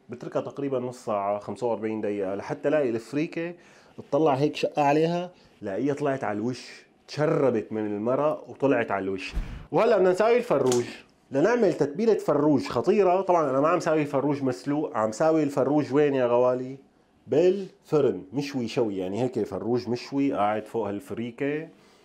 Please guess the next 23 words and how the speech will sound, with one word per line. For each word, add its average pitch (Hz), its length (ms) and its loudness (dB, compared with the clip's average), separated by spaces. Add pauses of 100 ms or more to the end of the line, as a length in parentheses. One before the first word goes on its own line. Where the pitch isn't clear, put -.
شغلة 175 240 2
مرتبة. 113 380 0
بس 98 180 -6
ليش؟ 180 300 2
لأنه 120 200 0
عندي 131 280 0
مرقة، 110 320 0
مخبي 113 360 -6
مرقة 110 220 -4
من 92 140 -6
امبارح. 92 600 -6 (440)
أما 101 100 -8
إذا 101 100 -6
معكم 147 380 0
مرقة، 165 340 4
الأفضل 156 420 2
إنه 123 120 -2
تسحبوا 135 360 -2
مرقة 135 260 0
من 123 80 -2
الفروج 139 480 0
وبعدها 101 280 0
تشوه، 90 380 -10